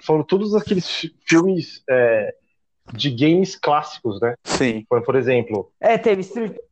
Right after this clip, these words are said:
Speaker 1: é,
Speaker 3: teve
Speaker 1: teve
Speaker 3: Street Fighter,
Speaker 1: isso,
Speaker 3: teve
Speaker 1: e foi em
Speaker 3: Mortal
Speaker 1: sequência,
Speaker 3: Kombat.
Speaker 1: e foi em sequência, assim, por exemplo, foi o Mario, aí depois já veio já o Street Fighter. É, eu acho que
Speaker 3: O Street
Speaker 1: o,
Speaker 3: Fighter
Speaker 1: o
Speaker 3: com o
Speaker 1: Double
Speaker 3: Jean-Claude
Speaker 1: Dragon,
Speaker 3: Van Damme fazendo.
Speaker 1: o Dou-, Double Dragon veio também junto,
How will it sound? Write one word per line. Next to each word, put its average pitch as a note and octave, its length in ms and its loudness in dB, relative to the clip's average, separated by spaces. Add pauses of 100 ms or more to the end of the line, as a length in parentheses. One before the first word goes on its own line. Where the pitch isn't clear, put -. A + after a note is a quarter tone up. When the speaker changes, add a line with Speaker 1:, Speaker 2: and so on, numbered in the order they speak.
(160)
Speaker 1:
é, - 60 0
Speaker 3:
teve A3 160 4
Speaker 1:
teve D3 120 4 (160)
Speaker 3:
Street - 120 -6
Fighter, A3+ 580 2
Speaker 1:
isso, G#3 80 0
Speaker 3:
teve G#3 220 0
Speaker 1:
e - 20 2
foi G3+ 180 2
em A3 40 4
Speaker 3:
Mortal G#3 120 6
Speaker 1:
sequência, G3+ 400 2
Speaker 3:
Kombat. A#3+ 280 4
Speaker 1:
e - 120 -2
foi D#3+ 100 4
em E3 40 2
sequência, D#3+ 540 0
assim, A2+ 200 -6
por A#2 200 -2
exemplo, A2+ 360 -2 (140)
foi C3 120 2
o C3 60 2
Mario, D#3 440 4
aí G3+ 80 4
depois F3+ 320 2
já F3+ 120 4
veio E3 360 4
já C3+ 220 2
o A#2 340 0
Street - 320 -16
Fighter. F3 580 0 (1120)
É, A2+ 320 2
eu C#3 160 4
acho D3+ 260 0
que - 160 -6
Speaker 3:
O A3+ 40 4
Street D3 260 4
Speaker 1:
o, - 180 -2
Speaker 3:
Fighter C4 220 2
Speaker 1:
o B2 60 0
Speaker 3:
com D#3+ 60 4
o - 40 4
Speaker 1:
Double D4 220 4
Speaker 3:
Jean-Claude G#3+ 560 4
Speaker 1:
Dragon, C4 160 4
Speaker 3:
Van G#3+ 40 0
Damme A#3 340 2
fazendo. G#3+ 480 2
Speaker 1:
o F#3+ 100 -2
Dou-, - 80 -6
Double D#3 240 2
Dragon D3 280 2
veio D#3 220 4
também C#3+ 300 2
junto, F3 640 2